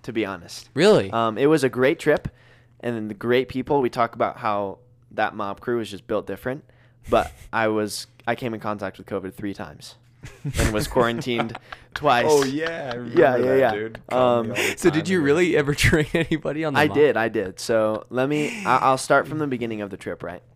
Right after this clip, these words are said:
Speaker 1: So, I don't know. I'm just a <laughs>
Speaker 2: So I could never not spill out of his freaking mouth.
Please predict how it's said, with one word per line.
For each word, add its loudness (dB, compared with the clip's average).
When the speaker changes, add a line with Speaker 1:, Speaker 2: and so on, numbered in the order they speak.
Speaker 1:
So, 0
I 0
don't -2
know. -6
I'm -8
just -8
a -2
<laughs> -8
Speaker 2:
So 0
I 2
could 0
never 0
not -2
spill -8
out -2
of -4
his -10
freaking -8
mouth. -6